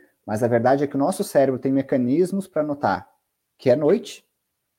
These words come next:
Vocês devem, o pessoal aqui que tá nos ouvindo já deve ter ouvido falar, por exemplo, da melatonina, né? O hormônio do sono. A melatonina só é secretada durante a noite. Por quê? Porque o cérebro é capaz de distinguir quando tá escuro e quando tá claro.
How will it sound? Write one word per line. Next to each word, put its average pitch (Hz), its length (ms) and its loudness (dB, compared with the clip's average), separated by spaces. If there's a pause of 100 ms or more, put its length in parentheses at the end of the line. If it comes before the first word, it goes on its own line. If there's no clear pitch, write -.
(1080)
Vocês 113 180 -8
devem, 117 300 2
o 101 80 -6
pessoal 113 280 0
aqui 117 220 -2
que 117 80 -8
tá 123 80 -2
nos 113 160 -2
ouvindo 110 260 -2
já 107 80 -2
deve 107 200 -2
ter 131 60 0
ouvido 113 160 -2
falar, 113 160 0
por 117 100 -4
exemplo, 113 180 -4
da 117 100 2
melatonina, 120 800 0
né? 92 140 -10
O 90 100 -6
hormônio 135 400 -2
do 131 100 -2
sono. - 320 -12 (320)
A 98 80 -8
melatonina 107 380 -2
só 143 180 -4
é 147 80 0
secretada 151 680 0
durante 151 280 -2
a - 20 0
noite. 107 300 -2
Por - 160 -2
quê? - 240 -6 (260)
Porque - 160 -20
o 107 40 -8
cérebro 117 360 0
é - 20 -12
capaz 175 320 2
de 170 60 0
distinguir 135 520 -2
quando 107 180 -4
tá 104 120 -4
escuro 165 300 -4
e 175 40 0
quando 165 180 -12
tá - 100 -14
claro. - 180 -16